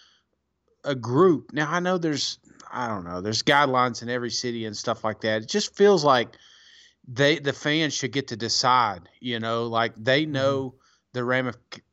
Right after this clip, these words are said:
Speaker 1: the ramifications if they go in there and, and get a co-, and get covid. You know what I'm saying? Like, it could happen. There's a higher chance because there's more people,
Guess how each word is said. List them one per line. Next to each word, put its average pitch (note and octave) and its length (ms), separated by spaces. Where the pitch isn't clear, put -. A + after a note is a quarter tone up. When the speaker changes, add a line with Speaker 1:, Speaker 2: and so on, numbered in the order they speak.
Speaker 1:
the B2 140
ramifications A#2+ 800
if G#2 80
they B2 120
go A#2 220
in A#2 120
there A2 240
and, A2+ 120
and A2 180
get A#2+ 120
a G#2+ 60
co-, - 180
and A#2+ 140
get B2 180
covid. B2 380
You C3 180
know C#3 120
what C3+ 100
I'm B2 80
saying? D3 240
Like, B2 240
it - 160
could E3 140
happen. C#3+ 420
There's C3+ 180
a C3+ 40
higher E3 360
chance F3+ 360
because B2+ 340
there's B2 180
more D3 200
people, C3 420